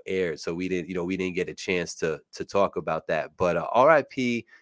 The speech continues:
Tina Turner, thank you for all the contributions and, um, everything you did for women in music and, uh, carrying that torch like that and just standing so strong. Uh, super dope of you.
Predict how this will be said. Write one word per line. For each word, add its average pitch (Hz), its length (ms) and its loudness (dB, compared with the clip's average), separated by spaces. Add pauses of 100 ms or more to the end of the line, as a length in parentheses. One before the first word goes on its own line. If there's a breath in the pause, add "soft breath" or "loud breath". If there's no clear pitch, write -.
(140)
Tina 120 260 0
Turner, 110 460 2
thank 113 260 -4
you 107 80 -12
for 98 140 -6
all 104 180 2
the 98 80 0
contributions 90 1080 -4 (360 soft breath)
and, 80 340 -2
um, 65 420 -2 (100)
everything 92 400 0
you 82 100 -6
did 80 480 0 (260 soft breath)
for 123 400 10
women 104 460 4
in 104 340 0
music 98 760 0
and, 85 340 -4
uh, 76 200 2
carrying 98 460 2
that 92 220 0
torch 101 360 0
like 95 220 2
that 90 280 4
and 87 140 -4
just 85 160 -6
standing 95 360 0
so 92 240 0
strong. 95 580 4 (580 loud breath)
Uh, 78 180 0
super 107 460 0
dope 95 320 4
of 90 160 0
you. 90 380 0